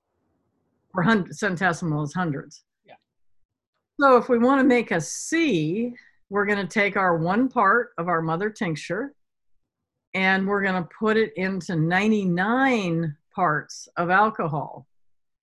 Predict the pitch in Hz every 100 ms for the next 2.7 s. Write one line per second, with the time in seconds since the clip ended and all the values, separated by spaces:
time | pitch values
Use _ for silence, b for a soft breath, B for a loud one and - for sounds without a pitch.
0 | _ _ _ - 233 285 359 359 254 220
1 | 247 277 302 233 247 233 208 185 180 170
2 | 170 226 339 339 214 151 -